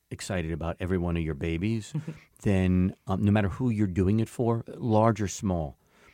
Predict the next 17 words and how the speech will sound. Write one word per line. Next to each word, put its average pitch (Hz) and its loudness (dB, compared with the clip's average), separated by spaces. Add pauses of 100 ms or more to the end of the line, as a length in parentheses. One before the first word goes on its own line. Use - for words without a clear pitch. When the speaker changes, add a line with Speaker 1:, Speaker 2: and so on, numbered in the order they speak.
(160)
Speaker 1:
then, 95 2
um, 87 -2
look, 95 -2
I 98 2
understand 92 -2
people 85 -6
need 82 0
to 76 -2
make 71 -8
a - -20
paycheck, 73 -8
Speaker 2:
<laughs> 160 2
Right. 151 0
Speaker 1:
right? 85 -2
I 87 -4
get 82 -4
that. - -8